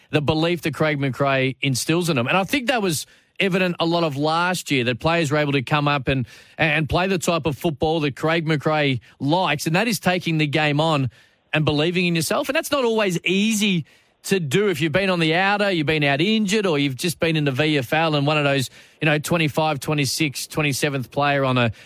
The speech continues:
on a depth list at a football club. But Collingwood, uh, last week was mos-, uh, was massive. It was a monstrous win. Rowan Marshall was fairly decent.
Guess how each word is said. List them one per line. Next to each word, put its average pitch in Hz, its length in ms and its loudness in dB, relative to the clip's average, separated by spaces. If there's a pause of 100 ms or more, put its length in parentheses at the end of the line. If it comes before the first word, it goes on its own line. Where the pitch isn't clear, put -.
(120)
on 143 100 2
a 139 60 2
depth 139 360 -2
list 143 240 -2
at 135 80 -2
a 123 40 -2
football 175 440 -2
club. 107 280 -2 (340)
But 170 300 -2
Collingwood, 202 540 0
uh, 160 140 -2 (280)
last 226 480 0
week 311 200 2
was 190 160 0
mos-, 156 400 0
uh, 202 180 -2
was 220 180 0
massive. 180 580 0
It 151 40 0
was 165 80 0
a 190 60 2
monstrous 185 640 -2
win. 135 280 0 (300)
Rowan 233 400 0
Marshall 202 440 0
was 147 200 -2
fairly 214 580 0
decent. 226 600 -2